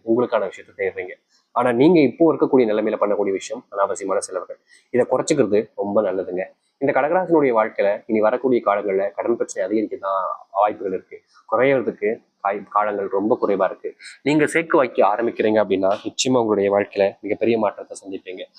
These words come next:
அது மட்டும் இல்லைங்க, கடன் பிரச்சனையோடு சேர்த்து இந்த உடல் சார்ந்த விஷயங்கள்ல கொஞ்சம் நோயினால பாதிப்பும் இருக்கத்தான் செய்யுது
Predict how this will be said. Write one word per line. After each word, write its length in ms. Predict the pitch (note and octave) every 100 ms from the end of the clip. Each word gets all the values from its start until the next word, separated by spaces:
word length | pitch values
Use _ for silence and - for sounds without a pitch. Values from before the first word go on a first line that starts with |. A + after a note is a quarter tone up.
| - -
அது 100 | C3 C3
மட்டும் 220 | A2 A#2
இல்லைங்க, 240 | G2 F#2 F#2 - _ -
கடன் 200 | B2+ E3+
பிரச்சனையோடு 400 | E3 - D3+ D3+ -
சேர்த்து 240 | A#2 G#2 A2+
இந்த 120 | A#2 A2
உடல் 200 | A2+ C#3+
சார்ந்த 200 | C#3+ C3 B2
விஷயங்கள்ல 420 | - G#2+ G2+ G#2 A2
கொஞ்சம் 280 | A2+ G#2+ G#2+ A2
நோயினால 380 | C3 D3+ B2+ B2 G2+
பாதிப்பும் 400 | G#2 G#2 A2+ G#2+
இருக்கத்தான் 340 | - - G#2+ G#2
செய்யுது 220 | G2